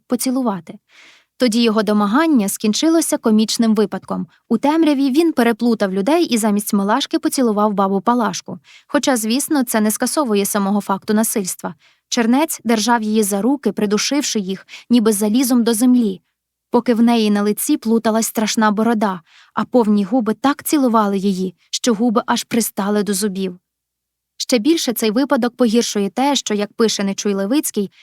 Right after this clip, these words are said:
після повернення до Семигір по своїх кількаденних київських авантюрах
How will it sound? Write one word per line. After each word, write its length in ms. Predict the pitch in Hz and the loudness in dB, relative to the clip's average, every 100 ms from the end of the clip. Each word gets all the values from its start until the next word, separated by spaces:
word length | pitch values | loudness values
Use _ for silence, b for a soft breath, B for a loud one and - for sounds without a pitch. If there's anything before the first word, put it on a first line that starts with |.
| b | b
після 280 | - - 285 | -4 0 0
повернення 720 | 277 247 220 214 202 196 196 | 0 2 2 2 0 0 0
до 180 | 196 202 | 0 -2
Семигір 540 | - 220 233 214 208 | 0 0 2 2 -2
по 120 | - | -2
своїх 360 | 214 220 208 202 | -4 -2 -2 -2
кількаденних 640 | - 214 233 214 202 196 196 | -2 -2 0 0 0 -2 -2
київських 520 | 220 196 180 - - | -2 -2 -2 -8 -6
авантюрах 640 | 220 202 202 294 302 196 | -4 -2 0 0 0 -2